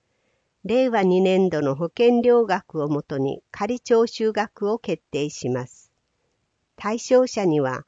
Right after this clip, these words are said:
四月上旬に保険料特別徴収開始のお知らせを送付していますのでご確認ください。保険料決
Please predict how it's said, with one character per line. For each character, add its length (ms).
四 220
月 300
上 300
旬 320
に 220
保 280
険 280
料 240
特 320
別 300
徴 260
収 320
開 300
始 180
の 140
お 80
知 160
ら 120
せ 160
を 100
送 280
付 160
し 160
て 160
い 80
ま 160
す 160
の 160
で 260
ご 140
確 300
認 240
く 100
だ 160
さ 220
い。 140
保 260
険 280
料 220
決 260